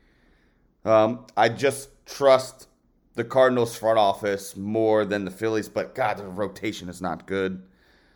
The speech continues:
Um,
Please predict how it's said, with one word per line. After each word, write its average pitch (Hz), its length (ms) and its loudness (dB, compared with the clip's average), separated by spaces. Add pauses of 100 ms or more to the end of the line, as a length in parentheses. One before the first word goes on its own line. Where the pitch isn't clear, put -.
(960)
Um, 120 1500 4